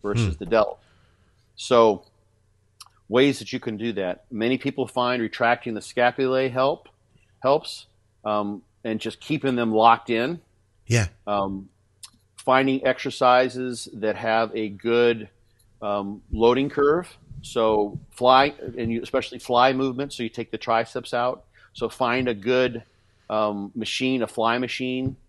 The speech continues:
Speaker 1: There's some ni-, ones that, uh, uh, literally have less tension at the end and more in the middle where you're stronger. Um, using a full range of motion, um,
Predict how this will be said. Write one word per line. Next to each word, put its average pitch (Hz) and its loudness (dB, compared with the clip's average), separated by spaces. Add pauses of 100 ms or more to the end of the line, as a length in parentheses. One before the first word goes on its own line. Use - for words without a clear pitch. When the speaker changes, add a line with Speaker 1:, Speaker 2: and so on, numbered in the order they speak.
(200)
Speaker 1:
There's 107 -8
some 107 -6
ni-, 113 2
ones 120 -2
that, 113 -6
uh, 110 0
uh, 110 -2
literally 117 2 (440)
have 117 2 (560)
less 131 6
tension 131 0
at 123 -2
the 117 2
end 127 0 (340)
and 110 -4
more 120 2
in 120 0
the 113 -2
middle 117 2
where 117 2
you're 110 -4
stronger. 120 -2 (480)
Um, 107 -2
using 127 0
a 110 0
full 127 0
range 123 -2
of 104 -6
motion, 131 -4 (600)
um, 107 -2